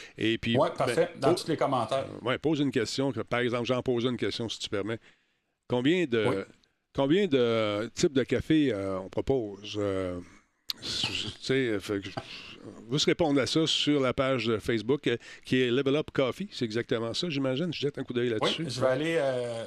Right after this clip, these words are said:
Speaker 2: ouais, c'est level up coffee point co. Justement, on le voit ici, là, juste au-dessus.
Speaker 1: Ah, ouais, oui, c'est
Speaker 2: Euh,
Speaker 1: ça.
Speaker 2: si vous cherchez ça, euh, c'est, c'est tous mes réseaux sociaux. C'est ça, ex-, à l'exception de,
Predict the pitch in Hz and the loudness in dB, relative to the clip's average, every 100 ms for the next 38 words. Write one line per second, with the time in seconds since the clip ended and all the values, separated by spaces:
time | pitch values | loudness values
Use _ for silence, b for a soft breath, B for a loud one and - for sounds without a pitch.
0 | 123 147 - - 143 165 175 208 - 143 | -2 -2 -2 -2 0 2 0 -2 -4 -6
1 | 135 147 120 196 - 151 127 180 190 - | -2 -4 -4 -10 -6 -4 -4 -6 -6 -4
2 | 147 165 123 151 - - - 139 120 120 | -2 -2 -4 -6 -8 -10 -8 -8 -8 -10
3 | - - 127 165 170 127 107 113 110 107 | -14 -6 -2 0 0 0 0 2 2 4
4 | 104 104 131 120 139 123 135 120 156 160 | 2 0 -6 -4 -2 -2 -4 -4 0 2
5 | 147 131 123 113 - 113 110 107 104 - | 2 0 -2 -6 -10 -6 -4 -4 -6 -4
6 | 123 160 151 131 127 135 127 127 165 151 | -2 -2 0 2 2 0 -4 -4 -4 -6
7 | 135 - - - 117 117 110 117 - 120 | -2 0 -2 -4 -4 -4 -4 -6 -6 -4
8 | 139 135 127 110 104 98 | -4 -2 -2 -2 -2 -6